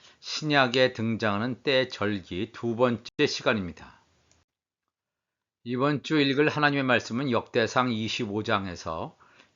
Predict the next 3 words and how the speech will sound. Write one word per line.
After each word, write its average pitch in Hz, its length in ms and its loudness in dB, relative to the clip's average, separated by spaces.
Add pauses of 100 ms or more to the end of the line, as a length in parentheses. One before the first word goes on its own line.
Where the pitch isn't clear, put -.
역대하 117 880 2
십사 113 560 0
장까지, 90 640 -8